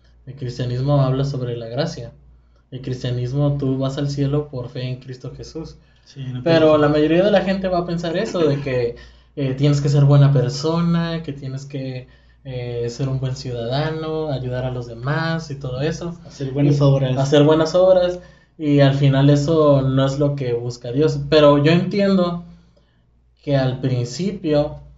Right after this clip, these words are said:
Speaker 1: eh, cuando nos evangelizaron en, en México, siento que eso se empezó a entender porque tal vez éramos personas,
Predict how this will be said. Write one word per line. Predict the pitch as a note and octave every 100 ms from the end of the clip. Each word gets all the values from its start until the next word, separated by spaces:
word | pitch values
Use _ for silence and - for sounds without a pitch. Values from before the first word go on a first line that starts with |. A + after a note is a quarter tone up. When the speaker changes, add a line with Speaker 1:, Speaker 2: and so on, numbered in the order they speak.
| _ -
Speaker 1:
eh, | C3+ C3 B2 A#2+ A#2+ A#2 A#2 - _ _ _ _
cuando | C#3 C3+ C3 B2+
nos | B2 A#2+ -
evangelizaron | A#2+ A#2+ A#2 - A#2+ A#2 - C#3+ D3+ D3+
en, | C#3 C3 B2+ -
en | B2+ A#2+ B2
México, | D3+ C#3+ D#3+ - D#3+ - _ _ _ - _
siento | - D3 C#3+ D3+ C#3+
que | C3 B2+
eso | B2+ D3+
se | C#3+
empezó | C#3 B2+ A#2+
a | B2+
entender | B2+ C#3+ C#3+ D3+ D3 D3 - _ _ _ _ _ _ -
porque | C3+ - -
tal | C3 B2+
vez | C3 C3+ -
éramos | C3+ C3+ C#3 C3 B2+ -
personas, | - A#2 - B2 B2+ B2+ B2+ A#2+ A#2 A2+ - - _